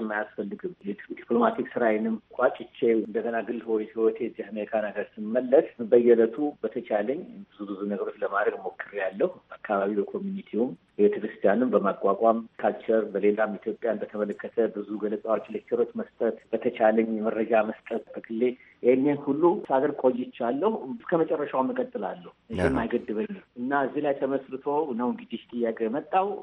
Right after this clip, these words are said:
Speaker 1: የሀገርን ጉዳይ ነው። በሀገር ጉዳይ ማንም ይሁን ማንም ግልጋሎቴን የሚችለውን ጠጠርም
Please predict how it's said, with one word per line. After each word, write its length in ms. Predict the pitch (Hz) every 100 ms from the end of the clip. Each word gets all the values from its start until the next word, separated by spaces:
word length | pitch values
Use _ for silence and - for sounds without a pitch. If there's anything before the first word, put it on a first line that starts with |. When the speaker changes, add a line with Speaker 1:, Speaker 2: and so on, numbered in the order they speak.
| -
Speaker 1:
የሀገርን 360 | 123 120 131 135
ጉዳይ 320 | 131 - 147 165
ነው። 160 | 214 220 _
በሀገር 300 | - 107 113
ጉዳይ 360 | 117 110 - 143
ማንም 380 | 120 107 113 120
ይሁን 220 | 110 107
ማንም 320 | 110 254 180 -
ግልጋሎቴን 640 | - 104 110 104 208 127 131 208 _
የሚችለውን 560 | 117 113 - 107 123 - -
ጠጠርም 420 | - 123 113 107